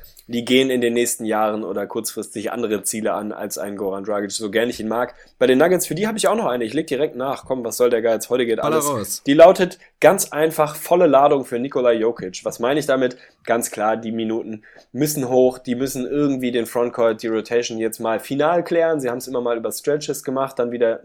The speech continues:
Speaker 1: hin und her und zurück und nach vorne gespult und gespielt.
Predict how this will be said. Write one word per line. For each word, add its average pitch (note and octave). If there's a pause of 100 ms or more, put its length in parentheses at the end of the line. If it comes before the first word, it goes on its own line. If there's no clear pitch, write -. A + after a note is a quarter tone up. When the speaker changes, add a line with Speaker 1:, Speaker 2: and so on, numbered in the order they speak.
(120)
Speaker 1:
hin A2+
und A#2+
her B2+
und A2+
zurück C3+
und A#2+
nach A#2
vorne C3+
gespult C3
und B2+
gespielt. C3